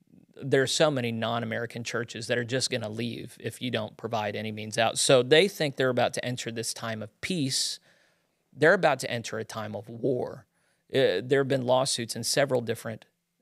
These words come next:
annual conferences. There are gonna be even more coming down the pike. It's gonna get nasty. If the U M C had any sense at all, it would be allowing for a peaceful exit.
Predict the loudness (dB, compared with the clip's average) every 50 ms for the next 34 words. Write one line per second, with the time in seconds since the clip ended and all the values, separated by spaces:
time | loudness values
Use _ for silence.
0 | _ -2 -2 0 0 0 -4 -6 -4 -2 -2 -2 -2 -4 -8 -8 -8 -8 -8 -4
1 | 0 2 2 2 2 2 -2 -2 -2 -4 -4 -4 -4 -2 -2 -2 0 -2 -2 -2
2 | -2 0 2 2 2 2 2 0 -4 -6 -8 -6 -6 -6 -6 -6 -6 -8 -10 -10
3 | -8 -8 -8 -6 -8 -8 -6 -4 -4 -4 -2 -2 -4 -4 -4 -6 -6 -4 -4 -4
4 | -4 -4 -2 -2 -4 -4 -6 -8 _ _ _ _ _ _ _ _ _ -2 -2 -2
5 | 0 0 2 2 2 2 2 0 0 0 0 0 0 0 0 0 0 0 0 0
6 | 0 -2 -2 -2 -2 -4 -6 -6 -4 0 2 4 4 4 2 -2 -8 _ _ _
7 | _ _ _ _ -4 -2 -2 -2 -2 -4 -4 -2 -2 -2 -2 -2 -2 -2 0 0
8 | 0 -2 -2 -4 -6 -4 -2 -2 -2 -2 -4 -6 -8 -8 -12 -12 -10 -6 -6 -4
9 | -4 -4 -4 -2 -2 0 0 -2 -4 -10 _ _ _ _ -8 -6 -6 -4 -2 -2
10 | -2 -2 -4 -4